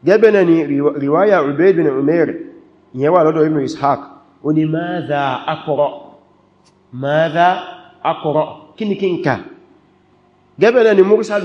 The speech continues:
Zuri kan bẹ nínú Dalailul Bayhaqi, ó ní, "كيف أقرأ؟" So, gba àwọn, àwọn riwayati yóò gba kí a tá bá jẹ́ tọ-, tọ-, tullabul ilm kí a ṣe ìwádìí nípa isnadi, wallahu a'lam. Naam.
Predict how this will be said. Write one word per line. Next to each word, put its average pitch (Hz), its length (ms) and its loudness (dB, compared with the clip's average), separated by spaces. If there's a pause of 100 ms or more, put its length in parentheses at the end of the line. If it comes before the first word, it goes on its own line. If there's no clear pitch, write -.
Zuri 190 320 -6
kan 151 220 -2
bẹ 147 140 2 (500)
nínú 165 200 0
Dalailul 139 500 0
Bayhaqi, 143 400 -2
ó 151 80 -2
ní, 151 160 0
"كيف 143 280 -6
أقرأ؟" 117 400 -8 (520)
So, 165 140 -4
gba 160 120 2
àwọn, 160 300 2 (460)
àwọn 156 240 2
riwayati 143 600 0 (160)
yóò 160 140 0
gba 147 180 2
kí 143 400 -6
a 127 120 -2
tá 139 100 -4
bá 147 100 0
jẹ́ 151 80 -2
tọ-, 147 240 -8
tọ-, 123 260 -4
tullabul 131 360 -2
ilm 151 240 -4 (520)
kí 143 420 -4
a 135 100 -6
ṣe 127 160 -10
ìwádìí 127 280 -2
nípa 117 440 -6 (420)
isnadi, 127 380 -10
wallahu 113 340 -6
a'lam. 101 240 -10
Naam. 127 160 0